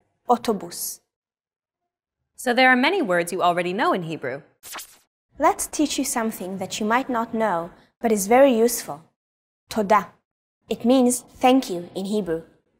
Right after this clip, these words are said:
Speaker 2: That's a useful phrase. Can you tell us more about these characters, though?
Speaker 1: Sure. In Hebrew, you use the Hebrew alphabet. Once you learn the letters and their sounds, it's actually pretty easy to read. Most letters in Hebrew represent a consonant sound,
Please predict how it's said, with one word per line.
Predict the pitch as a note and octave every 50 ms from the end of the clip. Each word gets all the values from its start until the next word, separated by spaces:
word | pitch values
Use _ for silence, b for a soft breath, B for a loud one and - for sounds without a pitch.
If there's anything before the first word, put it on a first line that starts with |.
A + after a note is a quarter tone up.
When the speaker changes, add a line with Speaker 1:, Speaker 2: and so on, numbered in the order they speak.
| _ _ _ _ _ _ _ _ _ _ _ _ _ A3
Speaker 2:
That's | F#3+ G3 G#3+ - -
a | D4+
useful | D4 B3+ A#3+ - G3 F#3+
phrase. | - - F#3 F3 E3+ F3 A#3+ D4 - - _ _ _ _ _
Can | _ C#4 C4+
you | C4+ B3+
tell | B3 C4+ C#4
us | C#4 C4+ -
more | B3 A#3 A#3+ C4
about | C#4 C4+ B3 A#3+
these | - G#3+ G3+
characters, | - - G3 F3+ F#3 F#3+ - B3 C4 B3
though? | - C4 D4+ F#4+ - _ _ _ _ _ _ _ _ _ _ _ _ _ _ _ _ _ _ _ _ _ _
Speaker 1:
Sure. | - - - - F4 D4 - E3 - _ _ _ _ _ _ _ _ -
In | A#3 G#3+
Hebrew, | G#3 A#3+ D4 D#4+ A#3 F#3+ F3+ G#3 - - -
you | A3+ A3+
use | A3+ A#3+ C4 D4+ F#3+ G3
the | G#3+ G#3+
Hebrew | F#3+ A3+ B3+ A#3 B3 A#3+
alphabet. | G3 F#3+ G3 G3+ - - E3+ - - F3 - - - _ _ _ _ _ _ _ _ _
Once | A#3+ A#3 C4+ E4 E4+ - - -
you | A#3
learn | A3 G#3+ G#3+ A3+ A#3+
the | G#3+ F#3
letters | F3 F3 F3+ F3+ - D#3 D#3 E3 F3 - _ -
and | G3+ G#3+
their | B3+ C4+
sounds, | B3+ - - G#3+ G3 E3+ D#3 D#3+ E3 - - _ _ _ _ -
it's | B3 - -
actually | F4+ G4 - - A4+ G4 -
pretty | - - - C#4 D4 D4+
easy | C#4 B3 B3 D4 D#4+ B3+ F#3
to | - - F3 E3+
read. | E3 C#3 C3+ E3 - - _ _ _ _ _ _ _ _ _ _ _
Most | - G#3 A3 C#4 F4 F4+ - -
letters | C4+ C4 C#4 - C4+ A3+ G#3 G3
in | F#3
Hebrew | F#3+ G3 G#3+ A3 G3 E3 D#3+ F3 - -
represent | G#3+ A#3 C4 B3+ - D#4 C#4+ C4+ C4 C4+ C#4 - -
a | - -
consonant | - - A#3+ A#3 B3 B3 - G3+ D#3+ D#3 F3+ F#3
sound, | - - D3+ - - - G#3 -